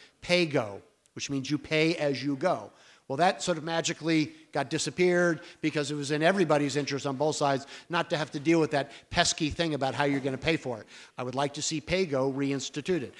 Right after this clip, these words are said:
I would also like to see us go to a two-year budgeting cycle, not an annual budgeting cycle.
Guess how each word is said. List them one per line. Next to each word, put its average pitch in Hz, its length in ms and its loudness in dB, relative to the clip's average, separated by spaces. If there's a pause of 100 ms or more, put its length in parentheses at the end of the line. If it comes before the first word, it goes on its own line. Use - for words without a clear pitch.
(260)
I 113 60 -6
would 120 100 -2
also 160 260 2
like 156 200 0
to 151 80 -4
see 147 180 0
us 151 100 -2
go 143 220 2
to 147 80 0
a 147 60 0
two-year 147 380 0
budgeting 143 460 0
cycle, 110 340 -6
not 127 280 -4
an 156 80 -4
annual 170 320 2
budgeting 120 340 -2
cycle. 110 280 -8